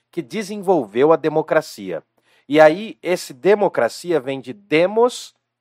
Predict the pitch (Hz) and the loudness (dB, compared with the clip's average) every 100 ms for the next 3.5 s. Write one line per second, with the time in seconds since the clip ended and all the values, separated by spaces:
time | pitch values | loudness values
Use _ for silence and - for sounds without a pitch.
0 | _ 139 117 101 90 _ _ _ 151 147 | _ -4 -2 0 -2 _ _ _ 4 4
1 | 190 208 190 127 - 139 120 123 160 147 | 2 -4 -8 -6 0 2 2 2 -4 -10
2 | 113 - 107 - 120 160 190 120 107 107 | -12 -14 -14 -4 -2 0 -2 -2 -2 -2
3 | 104 104 113 147 190 | -2 -8 -8 -6 -8